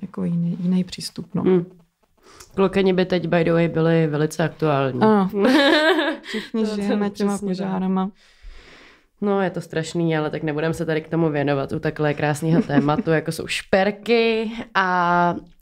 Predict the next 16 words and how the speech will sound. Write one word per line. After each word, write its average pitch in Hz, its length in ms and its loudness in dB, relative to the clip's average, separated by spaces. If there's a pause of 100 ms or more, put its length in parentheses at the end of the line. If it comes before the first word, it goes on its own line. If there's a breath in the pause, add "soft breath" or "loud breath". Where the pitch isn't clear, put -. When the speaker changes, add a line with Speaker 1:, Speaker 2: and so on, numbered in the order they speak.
(140)
Speaker 2:
no, 190 140 4
mně 208 140 4
ne-, 196 160 2
mně, 196 260 2
mně, 208 340 2
mně 214 280 4
nezbývá 233 520 2
nic 254 240 -4
jiného, 240 320 0
než 240 160 -2
se 240 100 -6
s 240 60 -6
váma 240 240 4
rozloučit, 233 760 0
s - 140 -10
tebou. 196 680 0